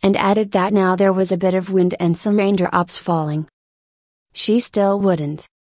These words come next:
Then he told her to imagine he was holding her child over the edge of the opposite building,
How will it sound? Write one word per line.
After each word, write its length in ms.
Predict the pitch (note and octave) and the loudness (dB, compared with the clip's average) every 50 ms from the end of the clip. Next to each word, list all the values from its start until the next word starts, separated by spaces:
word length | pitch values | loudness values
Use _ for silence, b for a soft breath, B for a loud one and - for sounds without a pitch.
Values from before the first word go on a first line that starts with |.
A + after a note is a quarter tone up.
| _ _ _ _ _ _ _ _ _ _ _ _ _ - | _ _ _ _ _ _ _ _ _ _ _ _ _ -10
Then 280 | G3+ F3+ G#3 G#3+ A#3+ | -2 0 2 2 2
he 180 | B3 B3 C#4+ C#4+ | 4 4 2 2
told 320 | - - G#3 G#3 A3 A3 | 2 0 2 2 2 2
her 100 | G#3+ G3 | 0 -2
to 280 | F#3+ - - - G3+ G3 | -2 -2 0 0 2 2
imagine 500 | G3 F#3+ F#3+ F#3 F3+ F3+ E3+ F3 E3+ E3+ | 2 2 2 2 0 0 0 0 0 0
he 140 | F3+ A3+ A3+ | 2 2 4
was 200 | A3+ A#3 G#3+ - | 4 2 2 0
holding 360 | - G#3 G3 F#3+ G3 G3 G3 | -2 -2 0 2 0 0 0
her 100 | G3+ A3 | -2 -4
child 560 | G#3+ - - G#3+ F#3+ F3+ F3 E3+ F3 F#3+ G3 - | -4 -2 -2 0 0 2 2 2 0 0 -2 -2
over 240 | - F#3+ F3 G3+ | -2 0 0 0
the 160 | A3+ A3+ A#3 - | 0 0 0 0
edge 220 | - G3 G3 - | -2 -2 -2 -4
of 80 | A3 G#3 | -4 -4
the 160 | G#3+ G#3 - | -4 -4 -2
opposite 540 | - F#3 F3+ - F3 - - D#3+ D#3+ - - | -2 -2 -2 -2 -4 -6 -4 -6 -6 -6 -2
building, 500 | - G3+ F#3+ F#3 F3 E3 D3+ C#3+ D3 D3+ | 0 0 2 2 2 0 0 0 -2 -4